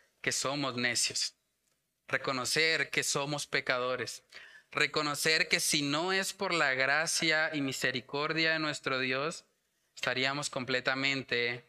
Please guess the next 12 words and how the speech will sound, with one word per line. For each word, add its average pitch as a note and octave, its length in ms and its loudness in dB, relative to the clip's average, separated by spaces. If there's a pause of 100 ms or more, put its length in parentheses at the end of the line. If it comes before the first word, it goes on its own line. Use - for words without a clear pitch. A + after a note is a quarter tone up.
perdidos. B2 720 -2 (240)
Y D3 100 0
que D#3 140 2
la C#3+ 220 4
única G3 800 2
fuente D3+ 840 -2 (160)
de C#3 160 2
la C3+ 140 4
sabiduría B2+ 1080 0 (480)
es - 180 0
Cristo D3+ 540 0
Jesús. C#3 540 -2